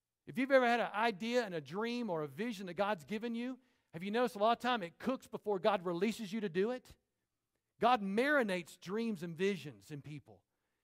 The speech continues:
And if we ever get ahead of God and we just kinda do the vision 'cause we wanna do it, it doesn't work out.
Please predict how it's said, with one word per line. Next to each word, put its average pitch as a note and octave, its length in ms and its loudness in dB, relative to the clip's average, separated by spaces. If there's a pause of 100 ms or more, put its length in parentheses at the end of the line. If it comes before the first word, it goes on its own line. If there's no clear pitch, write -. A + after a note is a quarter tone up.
(200)
And F3+ 100 -6
if F3 100 -6
we G3 140 2
ever C4+ 180 4
get A#3+ 160 4
ahead A3+ 300 4
of G#3+ 160 2
God F#3 500 4 (340)
and F#3+ 120 -4
we G3+ 80 -2
just A3 140 -4
kinda A3 180 2
do G#3+ 180 0
the A3 80 0
vision A3 320 -2
'cause F#3 160 -6
we A3+ 140 0
wanna B3+ 220 0
do F#3+ 180 2
it, G3 100 -2
it G3 140 -2
doesn't A#3+ 320 0
work G3+ 260 -2
out. A#3+ 300 -4